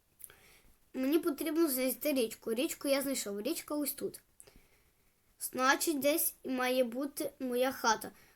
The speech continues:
А, я згадав вже, де моя хата. Бо я ось тут для курей колись будував міст, міст, і він ось тут є.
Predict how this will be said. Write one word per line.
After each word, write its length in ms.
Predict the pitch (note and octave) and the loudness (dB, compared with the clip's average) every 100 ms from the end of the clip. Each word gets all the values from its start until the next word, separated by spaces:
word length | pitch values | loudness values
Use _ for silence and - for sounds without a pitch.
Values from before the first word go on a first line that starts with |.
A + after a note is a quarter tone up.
| _ _ | _ _
А, 260 | D4+ D#4+ B3 - | 6 8 6 2
я 160 | C#4+ | 2
згадав 420 | C4 C4+ C#4+ C4+ | 2 4 6 6
вже, 120 | G#3+ A3 | 6 -2
де 160 | A3 | -2
моя 220 | A3 A3 | -2 -2
хата. 400 | G#3 A3 G#3+ - G3+ - - - | -2 -2 -4 -6 -16 -20 -16 -2
Бо 100 | C4+ | 2
я 220 | C#4+ D4+ | 8 6
ось 160 | D#4+ | 6
тут 200 | - F4 | 0 2
для 180 | D4+ D4 | 2 2
курей 600 | C4+ C4+ B3+ C4+ F4+ F#4 - | 0 2 6 6 6 2 0
колись 440 | C#4+ B3+ A3+ - - - - | 2 4 2 -2 -6 -20 -4
будував 480 | B3+ A#3+ B3 C#4+ D4+ | 0 4 6 6 6
міст, 320 | C4+ A3+ - - - | 2 0 -2 -8 -10
міст, 360 | B3 C4+ B3+ - - | 0 2 2 0 -6
і 100 | B3 | -4
він 220 | C4+ D#4+ | -2 0
ось 120 | C4 | -2
тут 300 | - C#4 A#3+ | -2 -2 0
є. 140 | A3 | -2